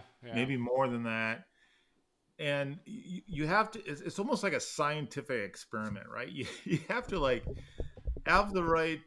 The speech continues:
Speaker 2: taste in each one of these in order to be fair to both of 'em. You know, if I
Speaker 1: Yeah.
Speaker 2: take a bigger swig of the second one,
Speaker 1: Right.
Speaker 2: then it's like, "Oh, that's, that's really going to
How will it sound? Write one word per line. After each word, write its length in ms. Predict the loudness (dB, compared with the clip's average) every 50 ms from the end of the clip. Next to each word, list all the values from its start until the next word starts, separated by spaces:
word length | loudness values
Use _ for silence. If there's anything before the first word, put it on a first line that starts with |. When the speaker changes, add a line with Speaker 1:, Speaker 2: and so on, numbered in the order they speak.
| _ _ _ _
Speaker 2:
taste 340 | -4 -2 -2 -2 -2 -4 -8
in 100 | -12 -10
each 240 | -10 -10 -10 -10 -8
one 200 | -4 -4 -2 -2
of 80 | -4 -4
these 340 | -6 -6 -6 -6 -8 -8 -6
in 60 | -4
order 160 | -2 -2 -2
to 60 | -2
be 180 | 0 0 -2 -2 -2 -6 -14 -14 -6
fair 300 | -2 0 2 4 2 2
to 80 | 2 0
both 340 | -4 -4 -6 -6 -6 -8 -10
of 120 | -10 -10
'em. 320 | -8 -6 -6 -6 -8 -10 -10
You 60 | -10
know, 80 | -10 -8
if 120 | -6 -4 -4
I 20 |
Speaker 1:
Yeah. 80 | -2 -2
Speaker 2:
take 120 | -2 -2 -2
a 40 |
bigger 320 | -2 0 -2 0 0 0 -2
swig 400 | -2 -4 -6 -4 -2 -2 0 0
of 140 | 0 0 0
the 80 | -4 -8
second 580 | -10 -12 -14 -10 -4 -4 -4 -2 -4 -6 -10 -10
one, 540 | -12 -12 -10 -8 -8 -8 -8 -8 -10 -12 -14 -14 _ _ _ _
Speaker 1:
Right. 420 | -4 0 2 4 4 4 2 0 -2 -8 -16 _ _ _ _ _ _ _ _ _ _ _ _ _
Speaker 2:
then 220 | -10 -4 -2 0 0
it's 160 | 0 0 2
like, 320 | 2 2 4 2 0 -6 -14 _ _ _ _ _
"Oh, 380 | -4 -2 0 2 2 4 4 4
that's, 260 | 2 2 0 -2 -8 -14 _
that's 240 | -8 -8 -6 -8 -10
really 300 | -10 -8 -4 -4 -2 -2
going 300 | -2 -2 -4 -2 -2 0
to 580 | 2 2 4 4 4 4 2 2 0 0 -4